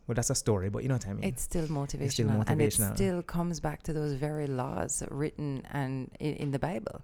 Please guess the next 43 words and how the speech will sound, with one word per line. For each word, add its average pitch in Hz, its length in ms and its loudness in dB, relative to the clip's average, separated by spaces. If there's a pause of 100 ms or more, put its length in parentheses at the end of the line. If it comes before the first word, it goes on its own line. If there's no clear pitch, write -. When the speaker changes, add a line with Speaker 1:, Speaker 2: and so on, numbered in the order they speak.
(140)
Speaker 1:
Right. 101 160 0
Speaker 2:
So 175 120 0
I'm 180 100 0
always 202 240 0
saying, 196 260 -2
you 190 100 0
know, 170 360 -2
okay, 139 320 0 (340)
mm, 143 280 -6
for 160 120 2
example, 143 380 0
Tessie 170 300 2
and 170 100 0
I 151 80 0
did 135 180 -2
not 135 280 -4
learn 135 260 -4
math 123 420 -6 (160)
or 151 220 2
anything 127 540 -2
the 123 80 -4
same 107 280 -2
way. - 200 -8 (960)
But 151 120 4
we 156 100 0
came 160 300 -2
back 139 200 -2
around 135 300 -2
to - 80 -4
the 123 120 -6
same 160 500 -2 (460)
understanding 135 640 -2
of 123 120 -4
it 120 120 -2
just 143 220 -4
by 143 140 0
teachers 139 400 -4
taking 127 380 -6
different 120 320 -6
routes - 300 -6
with 107 120 0
Speaker 1:
Right. 117 120 2
Speaker 2:
us. - 240 -4